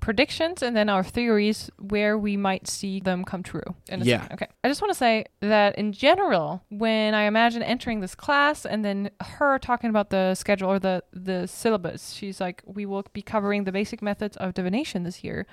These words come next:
Speaker 1: The first term will be devoted to reading the tea leaves. Next term, we shall progress to palmistry.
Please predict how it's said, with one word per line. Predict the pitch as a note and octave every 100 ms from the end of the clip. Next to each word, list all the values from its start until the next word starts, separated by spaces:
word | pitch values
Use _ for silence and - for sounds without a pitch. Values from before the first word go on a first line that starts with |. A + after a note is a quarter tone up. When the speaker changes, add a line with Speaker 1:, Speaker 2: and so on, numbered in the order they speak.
| - - _
Speaker 1:
The | -
first | - D4+ -
term | - A3 G#3+ G#3+
will | G#3
be | G3+
devoted | F#3+ F#3+ F#3 F#3+
to | -
reading | F#3 G#3+ C4+
the |
tea | C#4 - F3+
leaves. | F3+ G#3 - - - - -
Next | A#3+ - -
term, | D4 D4
we | C#4
shall | B3 B3+ A3+
progress | - G#3+ F3+ F3+ - - -
to | G#3+
palmistry. | - C#4+ A#3 - - -